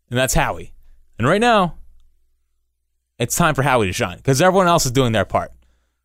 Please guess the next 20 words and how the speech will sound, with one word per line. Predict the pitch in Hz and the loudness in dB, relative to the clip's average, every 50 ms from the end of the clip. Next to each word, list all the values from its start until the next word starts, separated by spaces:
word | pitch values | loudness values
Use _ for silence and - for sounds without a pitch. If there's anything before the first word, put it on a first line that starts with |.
| _ _ _ | _ _ _
So | - - 143 127 120 113 107 104 104 - | -4 0 2 4 6 6 4 2 2 -2
I | 110 107 | -2 0
thought | - 170 185 | 2 4 4
it | 214 | 4
was | 202 185 | 4 4
gonna | 233 233 | 2 2
be | 208 | 2
Howie | 190 190 190 202 190 | 2 4 4 4 4
week. | 190 214 233 233 - - | 4 2 0 -2 -6 -6
I | - | 0
thought, | - 143 143 127 - | 2 2 2 2 0
I | 131 127 | 0 0
thought | 190 156 | 0 0
this | 151 156 139 | 0 0 -2
was | 143 | 0
gonna | 143 160 | 0 0
be, | 160 185 190 160 - | 2 2 0 -2 -4
you | 110 127 147 | -4 -4 -2
know, | 160 165 - | -2 -4 -6
Howie's, | - - - 143 147 165 175 185 160 - - | -6 -4 -2 0 2 2 2 0 -2 -4 -8